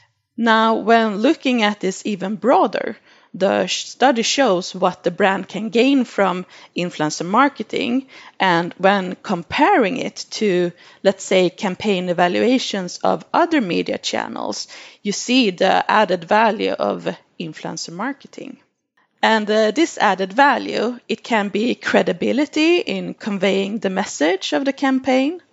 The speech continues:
or it, let's say that it's about creating specific emotion towards the brand, or improving certain brand association,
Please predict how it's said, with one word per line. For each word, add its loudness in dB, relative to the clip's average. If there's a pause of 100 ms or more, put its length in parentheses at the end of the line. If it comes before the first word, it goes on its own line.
(460)
or 6
it, 0
let's 0
say 4
that 2
it's -2
about 2
creating -2
specific -4
emotion 2
towards 0
the -2
brand, 2 (320)
or 0 (340)
improving 2
certain -2
brand 0
association, 2